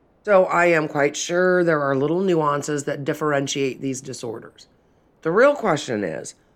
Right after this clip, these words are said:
why did I even bring any of this up? Well, if you noticed,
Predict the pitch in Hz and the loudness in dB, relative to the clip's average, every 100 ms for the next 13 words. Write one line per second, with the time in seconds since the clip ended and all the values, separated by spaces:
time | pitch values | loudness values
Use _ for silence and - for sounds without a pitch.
0 | _ _ - 127 135 147 156 180 190 160 | _ _ -8 -2 2 2 2 2 0 0
1 | 120 107 143 151 165 143 135 135 135 127 | -2 -4 0 0 0 -2 -4 -4 -6 -8
2 | 127 123 123 120 101 82 _ _ _ _ | -6 -6 -8 -10 -14 -16 _ _ _ _
3 | _ _ - 139 190 233 269 202 135 123 | _ _ -10 -4 -2 0 0 2 0 0
4 | 143 - | -6 -8